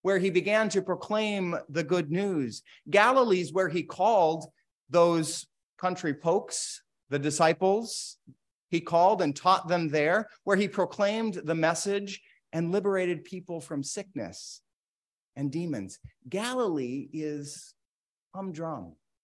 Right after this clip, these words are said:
While the crucifixion and resurrection happen in Jerusalem, Galilee is the place from which the disciples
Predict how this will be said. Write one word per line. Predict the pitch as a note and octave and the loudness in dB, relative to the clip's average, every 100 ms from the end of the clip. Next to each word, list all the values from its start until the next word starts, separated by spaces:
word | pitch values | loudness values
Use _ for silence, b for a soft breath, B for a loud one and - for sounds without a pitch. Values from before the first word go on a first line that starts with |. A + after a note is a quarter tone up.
| _ _ _ _ _ _ _ _ _ _ _ _ | _ _ _ _ _ _ _ _ _ _ _ _
While | F3+ | 4
the | G3 | 4
crucifixion | G3 C#4 C4+ A#3 B3+ - A3+ G3+ | 4 0 -2 -4 -4 -4 -4 -2
and | F3 F3 | -2 0
resurrection | F#3+ G3 F3+ F#3+ G3+ - F3 | 2 2 2 2 0 -2 -2
happen | E3+ F#3 F#3+ F#3+ | -2 -2 -2 -4
in | E3 D#3 | -4 -6
Jerusalem, | D3 F3+ G#3 F3+ D#3+ D3+ C#3+ B B - | -6 -6 -6 -6 -4 -4 -6 B B -4
Galilee | C#3+ G3 A#3 A3 G#3 | 0 0 0 -2 0
is | F3+ D3+ | -2 -4
the | E3 | -10
place | - F3 F3+ | -6 -4 -4
from | - E3+ D#3 | -6 -6 -6
which | E3 - | -8 -8
the | D#3 | -10
disciples | C#3 C3+ D3+ E3+ E3 D3 C3+ | -10 -8 -8 -8 -8 -8 -8